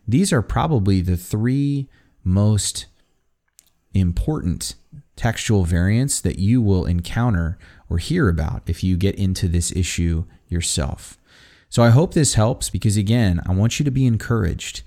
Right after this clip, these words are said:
Yes, there are differences in the Bible manuscripts that we have, none that affect any essential doctrine, and none have undermined or have the ability to undermine the truth of what we know and believe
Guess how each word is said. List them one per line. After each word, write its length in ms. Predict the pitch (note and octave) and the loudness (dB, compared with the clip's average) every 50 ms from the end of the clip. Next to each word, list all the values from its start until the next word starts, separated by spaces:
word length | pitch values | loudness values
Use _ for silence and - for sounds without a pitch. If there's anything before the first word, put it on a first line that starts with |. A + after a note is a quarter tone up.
| - - - _ _ _ _ | -20 -20 -20 _ _ _ _
Yes, 320 | - - A#2 B2+ C#3+ - - | 0 2 4 4 2 2 0
there 160 | - C3+ C3 | 2 2 2
are 80 | B2 | 4
differences 600 | A#2 A2 A#2+ A#2 - B2 A2 G2+ - A2+ G#2 F#2+ | 4 2 2 2 2 0 0 0 0 0 2 2
in 100 | G2 G2+ | 2 2
the 80 | G2 G2 | 2 2
Bible 540 | F2+ F#2+ F#2 G2+ G#2 G2+ G2+ F#2+ F2+ F2+ - - | 2 2 2 2 2 0 0 0 0 0 0 0
manuscripts 580 | F#2+ G2 G#2 A#2 A#2 G#2 - - G2 E2+ - - | 2 2 4 4 2 0 0 -2 -2 -4 -2 -4
that 100 | - - | -2 0
we 140 | E2+ F2+ | 0 0
have, 380 | F2 E2 E2 - - D#2+ - - - - - - _ _ _ _ _ _ _ _ | 0 0 0 -2 -4 -6 -8 -12 -16 -20 -20 -20 _ _ _ _ _ _ _ _
none 600 | - F2+ F#2+ G#2 A2+ B2 C3 A#2+ F#2+ E2 E2 F2+ - - _ - | 0 2 4 6 6 6 6 6 4 2 0 -2 -6 -8 _ -2
that 100 | G2 F#2 | 0 0
affect 360 | F#2+ - - G#2+ F#2+ - - | 0 0 0 0 -2 -2 0
any 260 | - G2 G#2 A#2+ C3+ | 0 2 2 2 2
essential 420 | A#2+ G2+ - G#2 F#2+ F2+ - F#2 | 2 2 2 0 0 0 0 -2
doctrine, 680 | F2 E2+ F2 E2+ E2+ F2+ - - A#2 A#2 A#2+ C3 C#3+ C#3+ - - | 0 0 0 0 0 -2 -2 -2 -2 -2 -2 -2 -4 -6 -4 0
and 260 | F#2+ G2+ G2 F#2+ G2+ | 2 2 4 4 4
none 460 | A#2 B2 A#2+ G2+ F2+ E2 E2+ F2 G2 - - - _ _ _ _ _ | 4 6 6 4 4 2 0 -2 -4 -8 -14 -20 _ _ _ _ _
have 260 | _ - G2+ F#2+ F2 - | _ -2 -2 -2 -2 -2
undermined 720 | - G#2+ A2 A#2 A2 G2+ F#2 F2+ E2+ D#2+ D#2+ E2+ E2 - - - | 0 2 2 4 4 4 4 4 2 2 0 0 -2 -4 -6 -4
or 120 | G2 F2+ | -4 -2
have 300 | F2 B2 B2 A#2+ G2+ F#2 | 0 0 0 0 0 0
the 340 | F#2+ F#2+ F#2 F2+ F2 - - - | 0 0 0 0 -2 -4 -4 -4
ability 720 | - F2+ E2+ F2 G#2+ C#3 D#3+ C3 G2 E2 E2 D#2 - - - _ _ - | -2 -2 0 2 2 2 4 2 0 0 -2 -4 -8 -10 -16 _ _ -14
to 120 | - - - | -14 -6 -2
undermine 640 | - A#2 A#2+ A2 F2+ F2 E2 D#2 D2+ D#2+ D#2+ - - _ _ _ _ _ _ _ _ _ _ _ _ - | 0 2 2 2 2 2 0 0 -2 -4 -6 -8 -10 _ _ _ _ _ _ _ _ _ _ _ _ -6
the 80 | - | -6
truth 640 | F2 - - - D#3+ C#3+ G2 E2+ F#2+ - - - - _ - | -4 -4 -4 -2 0 0 0 0 -2 -6 -10 -16 -20 _ -8
of 180 | - G#2+ F#2 F#2+ | -6 -4 -2 -2
what 120 | F2+ - | -2 -2
we 220 | - F#2+ F#2 F2 E2+ | 0 0 0 0 2
know 460 | E2+ F2 F#2+ F#2+ G2+ G#2+ A2 G#2 - | 2 2 2 2 2 2 0 -2 -4
and 180 | - - F#2 F#2+ | -4 -2 -2 0
believe 540 | F#2 F#2+ F2 F2 E2 E2 E2 E2 D#2+ - | 0 0 0 0 0 0 0 -2 -4 -8